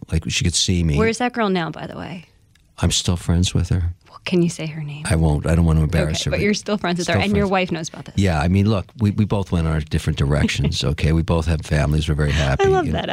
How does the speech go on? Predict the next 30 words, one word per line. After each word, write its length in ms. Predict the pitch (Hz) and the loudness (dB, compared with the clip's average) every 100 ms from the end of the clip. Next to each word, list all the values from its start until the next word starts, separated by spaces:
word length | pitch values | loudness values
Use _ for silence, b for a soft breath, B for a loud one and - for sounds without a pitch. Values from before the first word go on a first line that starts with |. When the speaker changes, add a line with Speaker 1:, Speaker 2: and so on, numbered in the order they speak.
| - | 0
Speaker 2:
actually. 280 | 87 - 196 | 0 0 0
Speaker 1:
you 60 | |
know, 80 | 107 | 2
that 160 | 117 131 - 440 - | 2 2 4 6 6
happens. 260 | 202 - 175 | 4 2 2
Speaker 2:
My 140 | 226 | 2
high 200 | 233 240 | 0 -2
school 260 | 220 - 196 | -2 -2 -2
boyfriend 580 | 170 170 170 160 - - | 0 -2 -2 -6 -6 -2
lives 240 | 170 156 | 0 0
very 220 | - 175 | -2 -4
close 260 | 170 160 156 | -2 -4 -4
to 120 | - | -4
me. 180 | 160 156 | -4 -4
I 120 | 156 | -2
ran 240 | 165 175 185 | 0 2 2
into 220 | 208 170 | 0 -2
him 280 | 143 139 143 | -8 -8 -6
the 100 | 147 | -6
other 200 | 120 151 | -6 -6
day. 260 | 170 160 | -6 -6
I 80 | - | -8
dated 200 | - 160 151 | -6 -4 -4
him 80 | |
all 80 | 147 | -6
of 60 | 151 | -6
high 100 | 147 | -6
school. 300 | - - - B B B B - | -8 -10 -14 B B B B -4
Um, 400 | 165 160 - 151 _ b b b _ _ _ _ _ | -2 -2 -4 -12 _ b b b _ _ _ _ _
<laughs> 60 | _ | _